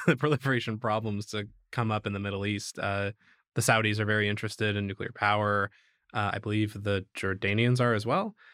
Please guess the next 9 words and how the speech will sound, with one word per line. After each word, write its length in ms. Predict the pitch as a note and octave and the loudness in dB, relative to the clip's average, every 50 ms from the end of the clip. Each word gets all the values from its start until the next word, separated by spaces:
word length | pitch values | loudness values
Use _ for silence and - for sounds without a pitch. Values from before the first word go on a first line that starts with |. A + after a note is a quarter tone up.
| - _ _ _ | -20 _ _ _
Um, 580 | B2 A2+ A2 G#2+ A2 G#2+ G#2+ G#2 G2+ G2+ G2+ - - _ _ | 0 2 4 4 4 4 4 2 0 0 -2 -6 -10 _ _
and 480 | - A#2 A2+ A2+ A2+ A2 G#2 G#2 G2+ - - _ _ _ _ _ _ _ _ _ _ _ - | 0 2 4 4 4 2 2 0 -2 -4 -8 _ _ _ _ _ _ _ _ _ _ _ -10
there 260 | C3+ B2 A#2+ A2+ G#2+ | 0 2 2 2 4
has 220 | - B2 A2+ A2 | 4 2 2 2
been, 420 | G#2 - A2+ G#2+ G#2 G#2 G#2 G#2 - _ _ _ _ _ - | 0 0 0 2 2 0 -2 -4 -8 _ _ _ _ _ -2
although 220 | A2+ A2+ A#2+ A#2+ | 2 4 6 6
I'm 100 | A#2+ A#2+ | 6 6
not 220 | C3 C3 B2+ A#2+ A2 | 6 6 4 4 2
as 280 | A2 G#2 G#2 - - | 0 -2 -4 -6 -12